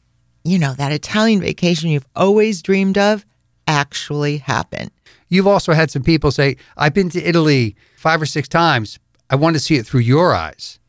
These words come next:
Speaker 2: And I think that's what's important here. They're getting it. It's not just the dream vacation. It's a different view.
Speaker 1: Va bene.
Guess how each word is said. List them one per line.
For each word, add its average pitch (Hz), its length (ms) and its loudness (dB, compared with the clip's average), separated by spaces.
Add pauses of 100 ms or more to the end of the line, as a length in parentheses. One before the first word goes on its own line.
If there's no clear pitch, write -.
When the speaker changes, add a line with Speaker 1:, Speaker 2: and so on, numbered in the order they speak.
(100)
Speaker 2:
And 117 140 -2
I 120 60 2
think 139 200 -2
that's 113 280 -2
what's 104 180 -6
important 104 460 -2
here. 92 160 -6
They're 107 160 -6
getting 117 300 0
it. 113 200 -6
It's 107 240 -8
not 120 240 2
just - 320 -4
the 113 480 0 (300)
dream 120 340 2
vacation. 110 560 -2
It's 98 240 -10
a 104 80 -6
different 117 480 -2
view. 104 380 -4 (760)
Speaker 1:
Va 220 260 0
bene. 220 680 0